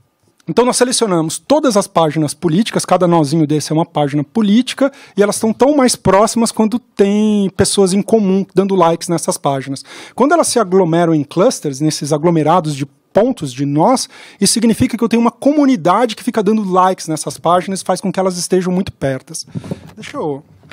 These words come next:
tô chamando a atenção porque isso aqui joga muita luz sobre o processo. Vocês veem, ela tem, esse grafo, ele tem um formato de uma, uma ferradura, um U,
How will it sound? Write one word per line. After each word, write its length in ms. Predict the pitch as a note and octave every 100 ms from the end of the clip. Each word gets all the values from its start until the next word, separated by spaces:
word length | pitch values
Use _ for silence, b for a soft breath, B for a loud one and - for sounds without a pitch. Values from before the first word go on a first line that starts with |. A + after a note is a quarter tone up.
| B B B
tô 60 | -
chamando 200 | C4+ F#3+
a 20 |
atenção 360 | D#3+ D3 - G#3+
porque 160 | -
isso 120 | G#3+
aqui 400 | G3+ A#3 A#3 F#3+ - _
joga 260 | D#3+ G#3+ G#3+
muita 280 | G#3+ B3+ A#3+
luz 160 | G3+
sobre 140 | G3 G#3+
o 20 |
processo. 360 | G#3+ G3 E3 -
Vocês 280 | C#4+ A3+
veem, 260 | F#3 C#4 G3+
ela 180 | G#3+ A3+
tem, 200 | A3+ A#3 G#3
esse 180 | F#3+ F3+
grafo, 400 | F#3 A3+ - F#3+
ele 100 | F#3+
tem 200 | - A3
um 140 | G#3+
formato 640 | - G3+ F3 F#3 F#3+ - G3
de 140 | D#3+
uma, 600 | F#3 F3 E3 D3+ C#3 C3+ - b b b -
uma 80 |
ferradura, 500 | F3 G#3+ G#3 E3+ G#3+
um 280 | F3 F#3 F#3
U, 120 | F#3+